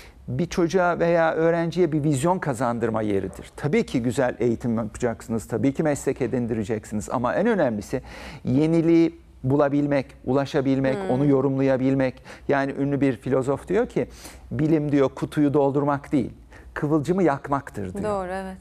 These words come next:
Speaker 2: evet.
Speaker 1: Yine, e, biliyorsunuz bilgi, bilim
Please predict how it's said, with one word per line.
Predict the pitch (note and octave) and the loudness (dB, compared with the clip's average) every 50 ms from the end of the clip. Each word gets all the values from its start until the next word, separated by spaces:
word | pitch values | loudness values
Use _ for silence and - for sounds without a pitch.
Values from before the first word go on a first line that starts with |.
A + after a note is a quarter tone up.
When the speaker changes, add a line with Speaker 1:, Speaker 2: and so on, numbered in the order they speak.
| - - - | -16 -16 -14
Speaker 2:
evet. | F3+ F3+ F#3 F#3 - | -14 -14 -8 -2 0
Speaker 1:
Yine, | C#3+ D3+ D3+ D3 | 0 2 2 2
e, | C#3 C3 - - G2 - - - - - | 2 0 -2 -4 -6 -8 -8 -10 -14 -4
biliyorsunuz | - C#3 C#3+ C3+ C#3+ C3+ B2+ - - C3 C3+ C3 A2+ - - - - - - - - - A#2 A2+ G#2+ A2 G#2+ A2 | -2 0 2 4 2 2 0 -2 -4 -2 -2 -2 -2 -4 -10 -18 -20 -20 -20 -12 -8 -6 -6 -4 -4 -4 0 2
bilgi, | C#3 C3+ C#3 C3+ A2+ C3+ C#3+ D3 - - | 2 2 2 2 2 0 0 -2 -2 -4
bilim | - A2 A#2+ A#2 A#2+ B2+ D3 D#3 | -2 0 2 2 2 0 0 -2